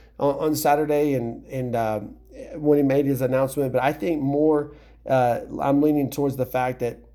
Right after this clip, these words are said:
he came in on the first day of the early signing period and, and just kinda kept it as a silent commitment until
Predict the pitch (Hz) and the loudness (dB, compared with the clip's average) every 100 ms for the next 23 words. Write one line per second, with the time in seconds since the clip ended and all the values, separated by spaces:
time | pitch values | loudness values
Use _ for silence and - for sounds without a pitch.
0 | - - - - - - 175 143 165 147 | -20 -20 -20 -20 -20 -10 -8 -2 0 2
1 | 143 135 123 117 135 135 143 131 131 131 | 2 2 2 -2 -4 -4 -4 -4 -2 0
2 | 131 131 123 127 135 135 139 135 131 - | 0 -2 -2 -2 -2 -2 0 0 -2 -8
3 | - - - 135 127 123 117 - 143 139 | -20 -20 -6 0 0 -2 -6 -6 0 2
4 | 139 143 180 151 143 143 139 131 117 113 | 0 0 2 0 2 0 2 0 0 -2
5 | 131 131 117 - 123 127 127 110 - - | 0 0 -2 -4 -2 -2 -2 -6 -8 -20
6 | - - 135 139 - 262 220 135 135 | -20 -2 0 0 0 0 2 2 2